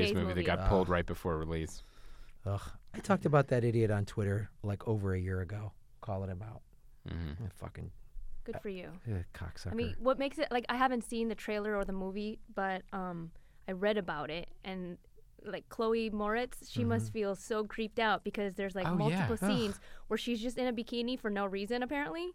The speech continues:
Speaker 1: and she's just dancing around Louis C K. And you
Speaker 3: Well
Speaker 1: know he, like, went straight to his hotel to jerk off to her.
Speaker 3: When I saw the trailer for the first time, I was like, "God."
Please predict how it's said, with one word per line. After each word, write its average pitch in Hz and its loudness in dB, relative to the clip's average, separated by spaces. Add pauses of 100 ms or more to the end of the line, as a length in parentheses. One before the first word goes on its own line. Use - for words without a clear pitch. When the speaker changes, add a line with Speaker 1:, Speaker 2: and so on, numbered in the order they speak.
(380)
Speaker 1:
and 214 -4
she's 233 -2
just 220 -2
dancing 208 -2
around 190 2
Louis 190 -2
C 185 -8
K. 190 -2
And 226 -2
you 254 0
Speaker 3:
Well 262 6
Speaker 1:
know - 0
he, 233 0
like, 196 0
went 196 -2
straight 208 -4
to 214 -4
his 185 -4
hotel 180 -4
to 165 -8
jerk 170 -6
off 175 -6
to 170 -14
her. 170 -6 (120)
Speaker 3:
When 180 12
I 220 12
saw 240 12
the 220 12
trailer 156 10
for 131 2
the 117 4
first 117 2
time, 104 2
I 135 12
was 143 10
like, 139 6 (120)
"God." 202 6